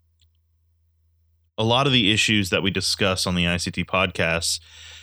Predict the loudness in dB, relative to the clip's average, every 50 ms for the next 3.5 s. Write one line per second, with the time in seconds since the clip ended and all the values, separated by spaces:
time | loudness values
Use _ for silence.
0 | -20 -20 _ _ _ _ -4 -2 0 0 2 2 0 0 0 -2 -4 -6 -10 -12
1 | -14 -16 -20 _ _ _ _ _ _ _ _ _ _ _ _ _ _ _ _ _
2 | _ _ _ _ _ _ _ _ -10 -4 -2 -2 -2 0 0 -2 -4 -2 -4 -6
3 | -4 -2 -2 -2 -2 -4 -6 -8 -12